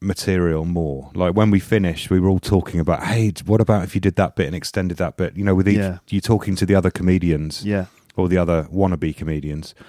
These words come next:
Speaker 2: Yeah.
Speaker 1: and saying, "Oh, I like that bit. Why don't you do it like this?" And you can see why that'd be quite inf-,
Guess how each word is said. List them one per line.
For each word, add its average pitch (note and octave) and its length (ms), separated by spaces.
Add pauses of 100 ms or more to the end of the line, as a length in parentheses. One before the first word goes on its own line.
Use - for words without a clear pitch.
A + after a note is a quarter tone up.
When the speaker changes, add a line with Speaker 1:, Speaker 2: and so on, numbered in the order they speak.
Speaker 2:
Yeah. F#2+ 280
Speaker 1:
and F2 160
saying, F#2 280
"Oh, G#2+ 100
I - 20
like G#2 220
that F#2+ 220
bit. F#2 240
Why G2 140
don't F#2+ 100
you F#2 60
do F#2+ 160
it E2+ 60
like E2+ 140
this?" F2 300
And F2+ 140
you F2+ 60
can F#2+ 140
see G#2+ 180
why G2 140
that'd E2+ 180
be F#2+ 100
quite F#2+ 240
inf-, E2+ 160